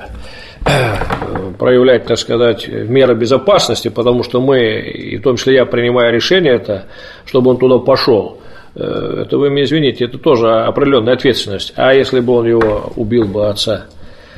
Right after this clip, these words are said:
Э, это тоже, так сказать, непростой был вопрос. Поэтому, естественно, мы его, ещё раз говорю, экипировали, бронежилет на него одели и сказали, чтобы он проявлял бдительность и так далее и тому подобное. В определённой мере, так сказать, был определённый риск,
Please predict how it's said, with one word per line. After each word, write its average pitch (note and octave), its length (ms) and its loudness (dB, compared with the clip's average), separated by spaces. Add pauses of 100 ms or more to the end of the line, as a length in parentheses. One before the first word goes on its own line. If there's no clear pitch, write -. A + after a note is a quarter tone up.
(320)
Э, - 580 -16
это A#2+ 180 -6
тоже, A#2 300 2
так G2 180 -4
сказать, G#2 460 -4 (220)
непростой C3 460 0
был A2+ 160 2
вопрос. B2 360 -2
Поэтому, C3 280 2
естественно, B2+ 440 0
мы A#2+ 140 2
его, A2+ 260 4
ещё A2 340 0
раз A2 100 2
говорю, A2 180 0
экипировали, B2 500 2
бронежилет A#2 520 0
на B2+ 40 -2
него B2 200 2
одели A2 420 0
и G#2 80 -4
сказали, A#2 420 0
чтобы G#2+ 260 -4
он G#2 60 -4
проявлял A2 320 2
бдительность A2+ 480 -2
и - 20 -10
так G#2+ 140 -4
далее A#2+ 180 2
и G#2+ 40 -4
тому A2 140 -2
подобное. A2 340 0
В - 20 -10
определённой B2 440 0
мере, C3+ 240 2
так A#2 120 -2
сказать, G#2+ 180 -4
был C3 120 4
определённый C3 440 2
риск, D#3 200 2